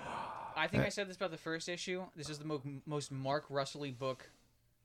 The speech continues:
Speaker 1: that Mark Russell ever Mark Russelled. Because this is obnoxious.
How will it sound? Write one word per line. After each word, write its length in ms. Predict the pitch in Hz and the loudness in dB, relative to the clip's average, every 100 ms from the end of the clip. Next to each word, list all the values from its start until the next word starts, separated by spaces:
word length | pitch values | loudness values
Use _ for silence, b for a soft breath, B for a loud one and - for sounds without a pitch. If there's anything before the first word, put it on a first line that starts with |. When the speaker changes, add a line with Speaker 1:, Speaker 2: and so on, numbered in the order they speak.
| _ _ _ _ - - | _ _ _ _ -12 -4
Speaker 1:
that 120 | 135 | -2
Mark 260 | 135 135 - | 0 -2 0
Russell 340 | 139 127 143 123 | -2 -2 -2 -4
ever 240 | 123 120 | -4 -4
Mark 260 | 120 117 - | -4 -6 -6
Russelled. 380 | 117 110 113 117 _ _ _ - _ _ _ _ _ _ | -6 -6 -8 -10 _ _ _ -20 _ _ _ _ _ _
Because 240 | 127 123 113 - _ _ _ _ - - 143 | -10 -8 -8 -12 _ _ _ _ -20 -10 -4
this 240 | 151 - | -2 0
is 400 | 131 120 - - - _ _ _ _ _ - - | -2 -2 -4 -6 -12 _ _ _ _ _ -20 -4
obnoxious. 920 | 123 113 117 113 117 - 110 - - | -4 -2 -2 0 0 -4 -8 -8 -8